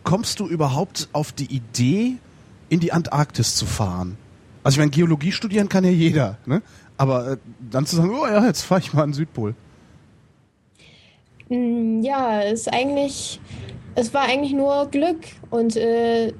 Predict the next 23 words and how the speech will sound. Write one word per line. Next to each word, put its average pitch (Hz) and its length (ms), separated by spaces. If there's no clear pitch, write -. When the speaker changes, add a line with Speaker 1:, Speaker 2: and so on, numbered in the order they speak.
Speaker 2:
einfach 240 340
nur, 254 300
ich 226 220
war 240 380
zur 240 160
richtigen 262 360
Zeit 240 300
am 226 80
richtigen 233 400
Ort. 220 400
Mein 208 320
eigentliches 254 960
Ziel 285 420
war, 269 360
meine 214 160
Masterarbeit 220 840
auf 208 220
Mallorca 214 460
zu - 160
schreiben. 311 400
Und 233 320
ja, 226 360
dort, 240 340